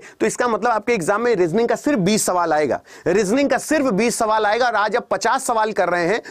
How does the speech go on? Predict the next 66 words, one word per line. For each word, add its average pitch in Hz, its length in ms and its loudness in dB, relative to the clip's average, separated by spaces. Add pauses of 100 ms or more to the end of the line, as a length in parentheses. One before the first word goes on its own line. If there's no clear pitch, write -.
(100)
तो 226 60 2
लव 214 220 2
यू 233 80 2
टू 233 140 0
वाला 208 220 2
तो 208 120 -2
काम 165 260 0
है 120 140 -2
ही। 95 160 -8 (360)
जल्दी 196 280 0
से 131 80 -6
सोचो, 101 320 -8 (440)
ये 214 220 0
जल्दी 180 340 0
से 127 100 -8
सोचो, 104 280 -4 (120)
और 185 100 0
ये 226 140 2
याद 208 380 0
रखना 233 240 0
कि 226 120 -2
एग्जाम 180 340 0
में 220 120 -2
ये 240 100 2
जरूरी 160 680 2
है, 175 380 0
बहुत 180 400 0
जरूरी 196 440 2
है। 127 140 0 (340)
आपको 214 260 0
ट्रायंगल 226 380 0
बता 214 260 0
दें, 240 180 0
स्टार 214 340 0
दो 214 180 0
तरीके 196 360 0
का 165 80 0
होता 143 180 0
है। 147 80 0
एक 185 220 0
ये 185 120 0
वाला 208 240 2
स्टार 208 280 -2
होता 196 220 0
है 214 120 0
जिसमें 190 400 0 (320)
दस 156 340 -2
ट्रायंगल 208 340 0
होते 185 240 0
हैं, 214 100 2
और 175 180 0
ये 160 160 0
वाला 185 220 2
जो 180 180 2
स्टार 180 280 0
होता 156 220 0
है, 180 80 2
इसमें 175 200 -2
आठ 156 340 -2
ट्रायंगल 160 340 0
होते 139 220 0
हैं। 170 60 0
ये 156 80 0
बात 135 240 0
याद 131 240 0
रखना, 165 280 -2